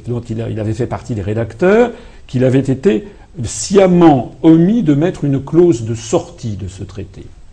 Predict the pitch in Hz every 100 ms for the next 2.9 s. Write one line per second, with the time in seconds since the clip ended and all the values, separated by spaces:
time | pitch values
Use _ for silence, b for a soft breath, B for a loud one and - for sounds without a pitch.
0 | - - 101 95 120 135 107 98 120 185
1 | 156 117 143 160 113 104 120 135 135 -
2 | 117 123 113 107 107 95 110 165